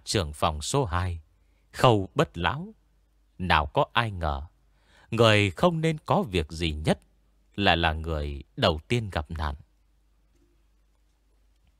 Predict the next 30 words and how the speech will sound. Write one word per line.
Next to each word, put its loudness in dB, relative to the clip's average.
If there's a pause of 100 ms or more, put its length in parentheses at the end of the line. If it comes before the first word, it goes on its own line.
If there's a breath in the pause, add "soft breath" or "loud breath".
(400)
Tôn 4
Mập 6 (220)
thấy 2
tôi 2
thảng -2
thốt 0 (520)
thì 4
bước 0
tới 2
đỡ 0
lấy, -4 (480)
để 6
tôi 4
có 0
thể 0
từ -4 (120)
từ -4 (340)
dựa 4
người 0
vào -2
đầu -2
giường. -6 (760)
Giờ 4
tôi 2
chẳng -2
còn -2
nghĩ -4
được -6
gì -4
nhiều, -8